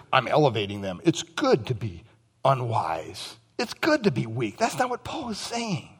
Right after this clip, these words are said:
What Paul is trying to get us to see is that when you have a social strata that thinks they're wise and they're strong and they're of noble birth, what happens? For them to come to Christ, where do they have to go? They have to come down.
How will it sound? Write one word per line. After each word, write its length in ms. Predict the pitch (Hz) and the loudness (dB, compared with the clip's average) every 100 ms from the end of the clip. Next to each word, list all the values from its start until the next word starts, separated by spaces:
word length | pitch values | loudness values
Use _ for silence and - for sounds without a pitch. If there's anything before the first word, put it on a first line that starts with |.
| _ _ _ _ _ _ _ _ _ _ _ _ _ | _ _ _ _ _ _ _ _ _ _ _ _ _
What 180 | 214 233 | 2 2
Paul 420 | - 220 233 226 | 2 6 6 6
is 160 | 220 - | 2 -4
trying 320 | - 214 220 | 0 0 2
to 80 | 185 | 0
get 180 | 226 220 | 2 0
us 180 | 202 | 0
to 60 | 208 | -6
see 340 | - 247 226 | -8 -6 4
is 160 | 196 185 | 4 4
that 160 | 185 - - - | 0 -6 -10 2
when 140 | 185 | 4
you 100 | 208 | 6
have 420 | 185 226 220 214 - - - - | 6 10 10 8 2 -14 -20 -2
a 40 | 170 | 0
social 440 | - 226 214 202 | 8 8 8 2
strata 340 | - 202 190 | 6 10 10
that 180 | 180 165 | 8 4
thinks 280 | 202 202 - | 2 2 2
they're 120 | 175 | 2
wise 640 | 156 180 175 175 175 180 170 | 8 10 12 12 10 8 4
and 120 | 139 | 4
they're 100 | 127 | 2
strong 720 | - 185 180 175 175 170 180 - - | 2 8 10 10 10 6 -2 -8 0
and 100 | - | 6
they're 120 | 170 160 | 10 10
of 80 | |
noble 360 | 151 180 208 185 | 10 12 12 10
birth, 600 | 147 185 180 175 - - - _ _ _ _ _ _ _ _ | 10 12 10 8 -6 -20 -20 _ _ _ _ _ _ _ _
what 160 | 214 | 8
happens? 600 | 214 196 185 135 113 - - _ - | 8 6 4 0 -2 -10 -20 _ 6
For 80 | |
them 200 | 180 226 | 8 8
to 60 | 226 | 6
come 200 | - 202 | 6 6
to 60 | 202 | 8
Christ, 280 | 208 214 185 | 8 8 8
where 140 | 208 | 6
do 60 | 208 | 8
they 80 | |
have 100 | 202 | 6
to 100 | 196 | 6
go? 220 | 208 220 208 | 2 4 4
They 120 | 220 | 4
have 100 | 233 | 0
to 80 | 240 | 0
come 180 | 226 | 2
down. 580 | 220 226 233 226 156 110 | 8 8 8 6 4 -2